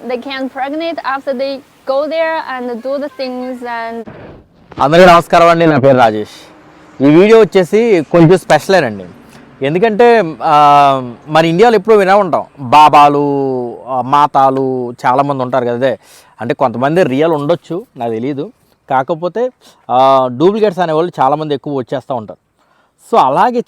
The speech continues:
Speaker 2: చైనాలో కూడా నేను ఇప్పుడు ఉన్న ఓ-, నేను ఆవిడని కలవాలని వచ్చాను, ఒక మంత్రగత్తె. వాళ్ళు ఏమంటారంటే విచ్ అంటారు,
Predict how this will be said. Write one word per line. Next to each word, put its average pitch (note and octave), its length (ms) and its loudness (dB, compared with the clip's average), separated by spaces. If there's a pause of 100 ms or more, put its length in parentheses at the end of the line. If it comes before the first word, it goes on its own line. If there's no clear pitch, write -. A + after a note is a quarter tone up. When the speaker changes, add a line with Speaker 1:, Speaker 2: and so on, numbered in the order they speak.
Speaker 2:
చైనాలో F#3 320 -4
కూడా C3 220 -4
నేను D#3 300 -6
ఇప్పుడు D#3+ 260 -8
ఉన్న D3+ 480 -2
ఓ-, C3+ 600 -12
నేను D3 240 -14
ఆవిడని C#3+ 480 -8
కలవాలని D3+ 440 -2
వచ్చాను, A#2+ 300 -12
ఒక A#2+ 160 -12
మంత్రగత్తె. A#2+ 600 -8 (760)
వాళ్ళు C#3 220 0
ఏమంటారంటే F3+ 440 -2
విచ్ D3 280 -8
అంటారు, A2+ 420 -8